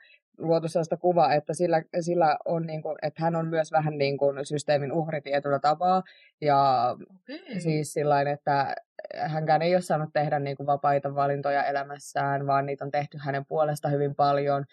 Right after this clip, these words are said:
Speaker 1: Mut samaan aikaan sä, et samaan aikaan susta on koulittu niinku periaatteessa sitä kruununperijää,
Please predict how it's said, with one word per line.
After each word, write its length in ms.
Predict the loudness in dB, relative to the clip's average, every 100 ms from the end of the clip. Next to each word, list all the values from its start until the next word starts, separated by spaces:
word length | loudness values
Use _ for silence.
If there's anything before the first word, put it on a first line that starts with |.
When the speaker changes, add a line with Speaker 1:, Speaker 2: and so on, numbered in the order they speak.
| _ _ _
Speaker 1:
Mut 140 | -6 0
samaan 300 | 4 4 4
aikaan 600 | 2 2 2 4 4 0 -4 -6 -14
sä, 360 | -10 -2 0 0 -4 -6
et 180 | -6 -8 _
samaan 300 | 0 2 4
aikaan 300 | 2 2 -4
susta 240 | -4 0
on 220 | 0 0
koulittu 640 | 0 2 4 2 -4 -6 -6 -4
niinku 280 | -4 -6 -4
periaatteessa 880 | -2 0 0 -2 -2 -2 -2 -2 -2
sitä 280 | -4 -4
kruununperijää, 960 | -2 0 2 0 0 0 2 2 2 0